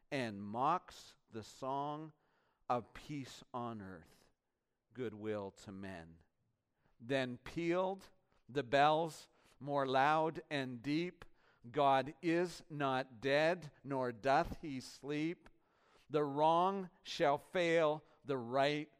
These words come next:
prevail, with peace on earth, goodwill towards men." Hope you had never hear that carol again in the same way. So as Jesus is teaching his disciples, he's moving towards Jerusalem, steadfastly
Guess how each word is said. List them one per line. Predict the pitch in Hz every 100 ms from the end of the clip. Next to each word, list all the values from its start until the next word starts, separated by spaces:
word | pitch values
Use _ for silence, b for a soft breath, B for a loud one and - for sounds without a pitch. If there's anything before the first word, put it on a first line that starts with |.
| -
prevail, | 156 143 131 127 117 98 87 b b b
with | 117 107 -
peace | - 127 117 -
on | 120 104 101
earth, | 98 92 87 - _ _ _ _ _ _
goodwill | 104 95 92 90 87 82 - _
towards | - 85 87 87 82 -
men." | 90 85 85 _ _ _ _ _ _ _ _ _ 123
Hope | 123
you | 123
had | 107
never | 113 113
hear | 107 117
that | 107 104 -
carol | - 131 110 104 90 _ _ _ _ -
again | 110 104 120 113
in | 101 95
the | 92
same | - 117 107
way. | 107 113 110
So | 104 156
as | 139 -
Jesus | 190 220 208 143 127 135 - b b -
is | 156 -
teaching | - 208 202 185 143
his | 131 -
disciples, | 127 123 175 165 175 127 120 - b b b
he's | 165 170 143
moving | 147 190 202 165 147
towards | - 151 147 151 139
Jerusalem, | - 160 151 165 - 135 104 110
steadfastly | - 185 180 - 143 131 - 135